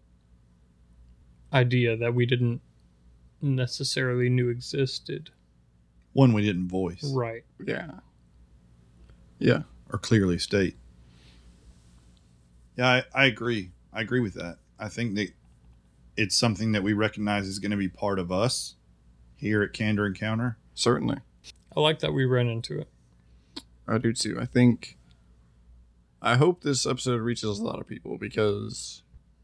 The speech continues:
Speaker 3: especially, you know, on your, on the internet or, or on your phone, it's a lot e-, a lot easier to be divisive. So I'd like to try to spur people to engage more productively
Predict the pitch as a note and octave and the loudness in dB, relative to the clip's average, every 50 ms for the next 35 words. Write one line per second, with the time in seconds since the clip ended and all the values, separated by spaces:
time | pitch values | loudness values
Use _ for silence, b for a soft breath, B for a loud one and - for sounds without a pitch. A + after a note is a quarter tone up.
0 | _ _ _ - - B2 A#2+ - - D3 D3 C3 - - C3 A#2 A2+ A2 G#2 F#2 | _ _ _ -2 -2 0 0 4 4 4 4 4 2 -2 -2 -2 -2 -4 -4 -6
1 | - - - - - A#2+ A#2 A2+ G#2+ A2 G#2+ G#2+ G#2+ G#2+ - - - A#2+ A#2 A2+ | -10 -14 -10 -2 2 4 4 4 4 2 2 2 0 -2 -4 -2 0 0 2 2
2 | A2 A2 G#2 G2+ G2 G#2 G2+ G2+ F#2+ F2 - - G#2+ G#2 G2+ G2+ G2+ A2 - A#2 | 2 2 0 0 -2 -2 -4 -4 -4 -6 -10 -10 -8 -6 -6 -6 -6 -6 -4 -2
3 | A2 G#2+ G#2+ G#2+ G#2+ G#2 G#2 G2+ - - G#2 G#2 G#2 G2+ G2 - - - A2+ G#2+ | -2 0 0 0 0 -2 -4 -6 -4 -4 -4 -2 -2 -4 -6 -6 -4 -2 0 2
4 | G#2+ G#2 G#2 G2 - _ - - A#2+ A2+ G#2+ - - _ - - A#2+ A2+ A2+ A#2 | 4 4 2 2 -2 _ -8 -6 -4 -4 -4 -6 -8 _ -8 -2 2 4 4 6
5 | A#2 B2 C3+ C#3 C3+ A#2+ A2 A2 G#2 G2 F#2 - - G2+ G#2 F#2+ F#2 G2 G2 - | 6 6 6 6 4 2 2 0 -2 -2 -4 -4 -6 -6 -6 -4 -4 -6 -6 -6
6 | C2 B1 A2 - - - - - - _ - - - G2+ G2 - - - - _ | -8 -8 -8 -10 -10 -10 -12 -14 -18 _ -18 -10 -8 -6 -6 -6 -8 -10 -14 _
7 | _ _ _ _ _ _ _ _ _ _ _ _ _ _ _ _ - - A#2+ G#2+ | _ _ _ _ _ _ _ _ _ _ _ _ _ _ _ _ 0 2 4 4
8 | G#2 G#2+ A2 A2 A2 G#2+ G#2+ G#2+ - - - - - _ _ _ _ - - A2+ | 4 4 4 4 4 4 2 -2 -6 -14 -16 -18 -20 _ _ _ _ -4 -4 -2
9 | G#2 - A2 G#2+ G#2 G2+ - - - - G#2+ G2 F#2+ - - G#2 G2 F#2+ - G2 | 0 2 2 2 0 -2 -4 -6 -2 0 0 0 0 -2 -4 -6 -6 -4 -4 -4
10 | G2 G#2 G2+ - _ _ _ _ _ _ _ _ _ - - _ _ _ _ _ | -4 -4 -6 -12 _ _ _ _ _ _ _ _ _ -20 -20 _ _ _ _ _
11 | _ _ _ _ - _ - - - - A2+ A2 A2 G#2+ G#2+ G#2+ - - _ _ | _ _ _ _ -20 _ -8 -6 -2 2 2 2 4 2 2 0 -2 -6 _ _
12 | _ - A#2 A#2 A2+ A2 A#2 A#2+ A#2+ A#2+ A2+ G2 - A#2+ G#2+ G#2 G#2 - G#2+ G#2+ | _ 2 6 6 6 8 8 8 8 6 6 4 2 2 2 2 2 0 2 2
13 | G#2 G#2 - - A2+ A#2 A#2 A#2 A2+ | 2 0 2 0 0 0 2 0 0